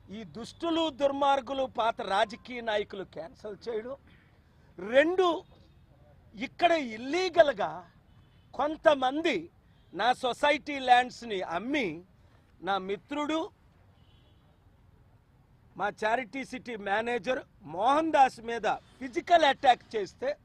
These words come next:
ఎస్పీ రూపేష్ గారికి నేను కంప్లైంట్ ఇచ్చాను. త్రీ నాట్ సెవెన్ అంటే attempt to murder అండి. ఇదిగోండి వీడియో. త్రీ నాట్ సెవెన్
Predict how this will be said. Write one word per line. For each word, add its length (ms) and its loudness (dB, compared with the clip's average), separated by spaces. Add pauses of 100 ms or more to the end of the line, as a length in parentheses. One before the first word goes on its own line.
(1160)
ఎస్పీ 480 0
రూపేష్ 540 2
గారికి 320 2
నేను 220 -6
కంప్లైంట్ 540 -6
ఇచ్చాను. 380 -8 (760)
త్రీ 200 -2
నాట్ 340 4
సెవెన్ 420 0
అంటే 420 -2 (100)
attempt 500 -2
to 40 -2 (100)
murder 360 0
అండి. 200 -2
ఇదిగోండి 540 -4
వీడియో. 560 -6 (880)
త్రీ 180 0
నాట్ 240 6
సెవెన్ 340 -2